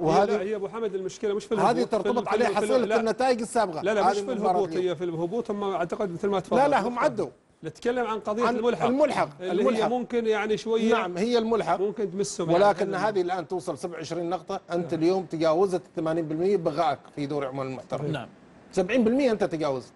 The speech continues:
Speaker 2: صحيح.
Speaker 1: أنا في وجهة نظري كذا.
Speaker 3: مهم. محمد العاصمي في آخر سبع مباريات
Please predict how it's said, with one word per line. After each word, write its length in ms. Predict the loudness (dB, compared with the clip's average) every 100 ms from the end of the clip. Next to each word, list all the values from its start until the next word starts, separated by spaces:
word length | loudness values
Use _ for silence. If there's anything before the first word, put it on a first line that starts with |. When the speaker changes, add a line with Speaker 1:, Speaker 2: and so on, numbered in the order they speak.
| -20 -20 -20 -20
Speaker 2:
صحيح. 300 | -12 -6 -2
Speaker 1:
أنا 120 | -2 0
في 80 |
وجهة 180 | -2 -4
نظري 280 | -6 -4 -6
كذا. 140 | -6
Speaker 3:
مهم. 180 | -8 -8 -10 -6
محمد 280 | 0 0
العاصمي 360 | 2 0 0 -4
في 120 | -2
آخر 220 | -2 -2
سبع 280 | -4 -2 0
مباريات 500 | 0 2 4 4 0